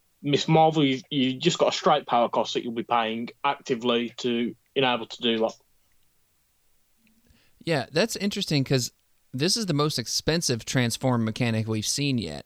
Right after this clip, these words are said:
Speaker 2: and
Speaker 1: Yes.
Speaker 2: it's pretty pricey, and considering she starts with one power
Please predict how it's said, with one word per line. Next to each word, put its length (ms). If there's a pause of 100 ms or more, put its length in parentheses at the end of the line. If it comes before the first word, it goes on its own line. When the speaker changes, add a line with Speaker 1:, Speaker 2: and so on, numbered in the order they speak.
(140)
Speaker 2:
and 400 (720)
Speaker 1:
Yes. 240
Speaker 2:
it's 340 (280)
pretty 400
pricey, 720
and 360
considering 520
she 300
starts 440
with 100
one 220
power 580